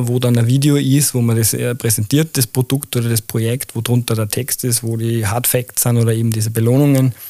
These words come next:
äh, sondern das ist auch alles, was drumherum passiert. Das heißt, was vor dem, diesem Start geht,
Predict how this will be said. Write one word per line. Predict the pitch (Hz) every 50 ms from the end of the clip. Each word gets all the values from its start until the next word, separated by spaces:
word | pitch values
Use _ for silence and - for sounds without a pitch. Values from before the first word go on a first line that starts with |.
| - - - - - - -
äh, | 123 120 120 120 110
sondern | 110 - 131 123 127 127 131
das | 123 120
ist | 135 139 135 139
auch | 135 135 123 127
alles, | 131 131 139 139 120
was | 127 123 -
drumherum | - - 139 131 131 120 127 147 156
passiert. | 127 120 - - - 101 98 -
Das | 113 - -
heißt, | 120 110 - -
was | - 104 -
vor | - - - 117 120 131 151 156
dem, | 156 151 143 151 147 143 -
diesem | - 131 120 139 131
Start | 123 - - - 110 123 139 - -
geht, | - 139 131 135 135 -